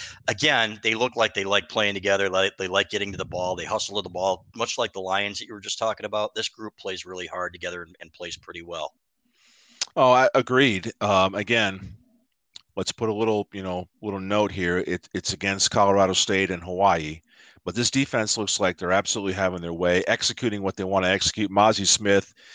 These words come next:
Speaker 2: is causing all kinds of problems in the interior of opposing offensive lines. Uh, the young player Graham in there, I watched him in a few sacks. That kid don't, he don't, or not sacks, but tackles. The effort's off the charts. And again, the rotation of this defensive line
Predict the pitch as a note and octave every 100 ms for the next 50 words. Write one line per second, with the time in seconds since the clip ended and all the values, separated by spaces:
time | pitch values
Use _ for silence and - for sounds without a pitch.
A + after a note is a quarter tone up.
0 | - - A#2 - A#2+ A2 A2 - A#2+ A2+
1 | - B2 A2+ G#2+ A#2+ G2+ G2 G2+ G2 G2
2 | G2 A#2+ G#2 F#2+ F2+ F2 - A2 G2+ F#2+
3 | F2+ F#2 - F2+ F#2 F2+ F#2+ G2 F#2+ F#2+
4 | - - F2+ E2 E2 F#2 G#2 F#2 G#2+ G2
5 | E2 G#2 A#2 A#2 A2 G#2+ G#2+ G2+ F2+ F2+
6 | - A#2 A2 G2 A2 F#2+ - G2 F#2 -
7 | G2+ G2 G#2+ F#2 F#2 F2 - F#2+ G#2+ F#2+
8 | - E2+ - - G2+ F#2+ - E2+ - F#2
9 | F#2 - E2+ - _ - - G#2 A#2+ -
10 | G#2 A2 G2 - E2+ - G#2 G2+ - -
11 | - - - G#2+ G2+ F#2 C3+ G#2 F#2 _
12 | - G#2+ G2+ - - C#3 C3 C#3 B2 A#2
13 | - B2 - A#2+ - A2+ F2+ G#2 G#2 G#2
14 | G#2 G#2